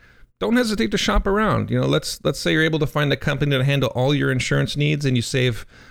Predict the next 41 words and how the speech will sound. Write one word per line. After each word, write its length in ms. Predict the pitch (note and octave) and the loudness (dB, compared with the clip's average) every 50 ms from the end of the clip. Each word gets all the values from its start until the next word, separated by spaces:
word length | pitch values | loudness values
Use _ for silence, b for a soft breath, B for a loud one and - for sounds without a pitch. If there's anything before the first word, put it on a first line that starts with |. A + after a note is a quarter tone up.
| B B | B B
hundred 280 | _ - C#3 C3+ C3+ C3+ | _ -2 -2 0 0 0
twenty 240 | - - D3 C#3 C#3 | 2 2 2 2 2
dollars 320 | C3+ C3+ C3+ C#3 C3+ B2 | 2 0 0 0 0 0
a 40 | C#3 | 0
month. 420 | C3 C3+ C#3 E3 E3+ - - - B B B B B B B | 0 2 0 0 -2 -4 -8 -12 B B B B B B B
Over 160 | - C#3+ D3 | -2 0 0
the 60 | D3+ D3+ | -2 0
course 320 | - E3+ E3+ E3 - - | 0 0 0 0 0 0
of 40 | C#3 | 0
a 40 | C#3+ | 0
year, 180 | C3+ C#3 D#3+ F3 | 2 2 2 0
that's 200 | D#3+ C#3+ B2+ D3+ | 0 0 0 0
over 180 | D3 C3 B2+ | 2 2 0
fourteen 460 | A#2+ - - D3 - - - D3+ D3 | -2 -2 -2 -4 -2 0 -2 2 2
hundred 180 | C#3 C#3+ C#3 C3 | 2 2 2 0
dollars. 560 | B2+ C3+ C#3+ D3 B2+ G2 - - - - - - | 0 0 0 0 0 -2 -2 -4 -8 -8 -4 -2
And 120 | A#2 A#2+ | 0 0
I'm 120 | B2 B2+ | 0 0
guessing 500 | A#2+ B2 D3 D#3 D#3 - - D3+ C3+ C3 | 0 0 0 0 0 -2 -2 0 0 2
that 280 | A#2+ A2+ A2+ A2 - _ _ | 2 2 0 0 -2 _ _
most 260 | A#2+ A#2+ C3+ C#3+ - | -2 0 2 2 2
people 300 | - - C#3+ C3 C3+ C3 | 0 0 0 0 0 -2
could 180 | - - B2 - | 0 -2 -6 2
put 220 | - - A#2 - | 2 2 2 2
that 200 | - A#2 A#2 - | -2 -2 -2 -2
money 300 | A2+ A#2 A#2+ A2+ A2+ A2+ | 0 0 2 2 2 0
to 160 | G#2+ - - G#2+ | 0 2 0 0
good 240 | G#2 G#2 A2 G2+ | 2 2 -2 0
use, 460 | G2+ G#2 G2 F2+ C#2+ - - - - - | 2 2 2 2 0 -2 -6 -6 -2 0
uh, 200 | G#2 F#2 F2 F2+ | 0 0 2 0
like 200 | F2 G2 - _ | 0 -2 2 _
putting 260 | - C#3+ C3 A#2+ A#2 | 2 4 4 4 2
it 160 | A2 G#2+ G#2+ _ | 2 0 -2 _
in 160 | A#2 A#2 A2 | 0 2 2
an 100 | G#2+ G#2 | 2 0
I 240 | - - G2 G2+ G#2 | 0 0 0 0 2
R 220 | G2+ F#2+ F#2 F#2 G2+ | 2 2 2 2 2
A 160 | G2 F2+ F2 | 2 2 2
or 180 | E2 F2 F2+ | 2 2 2
a 60 | F2 F2 | 2 2
Roth. 520 | G#2 C3 C#3+ A#2 B2+ A#2+ - - - - | 2 0 0 0 0 0 -2 -2 2 0